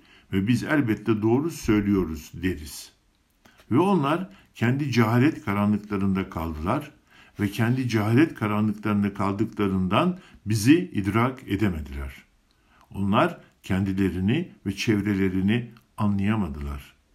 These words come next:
Bundan sonra bak gör, cehaletin karanlıklarında kalanların akıbetleri nasıl olur? Onlar ve onlar gibi olanların hepsi bizi anlamamanın halinde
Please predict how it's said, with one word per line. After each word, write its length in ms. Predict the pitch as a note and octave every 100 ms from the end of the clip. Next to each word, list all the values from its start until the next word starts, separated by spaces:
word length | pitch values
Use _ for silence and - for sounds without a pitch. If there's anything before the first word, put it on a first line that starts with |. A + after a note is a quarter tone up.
| _ _ _ _ _ _ - - -
Bundan 320 | C3 F3 G3+
sonra 320 | F3+ C3 A#2 G2+
bak 220 | F#2+ -
gör, 360 | F2 D2+ - - - - - - _ _ _ -
cehaletin 640 | A2+ A#2+ A#2 A2+ F#3 F#3+
karanlıklarında 920 | C3 A2+ A2 G#2+ G#2 G#2 F#2+ G2+ G2+
kalanların 600 | G2+ F#2+ F#2+ F#2+ F#2 G2 F#2
akıbetleri 760 | F#2 F#2 G#2+ F#2+ F2+ F#2+ E2+ F#2+
nasıl 260 | G2+ -
olur? 380 | C#2+ D2+ D2 - _ _ _ _ - - - - _ -
Onlar 580 | G#2+ G#2+ G#2+ G#2+ - - _ _ _ -
ve 80 |
onlar 440 | G#2 A#2 A2+ C3+ D3+
gibi 160 | C3
olanların 680 | A#2+ A2 G#2 G#2 G2 F#2 F2
hepsi 680 | D#2 C#3+ C#3+ - G#2+ E3+ G#3 - - - G2+
bizi 400 | G#2+ B2 - -
anlamamanın 880 | A2+ G#2 B2+ D#3+ B2 G2+ G#2+ A2 G2
halinde 760 | D#2 G2+ G2+ G2+ G2 A#2 B2+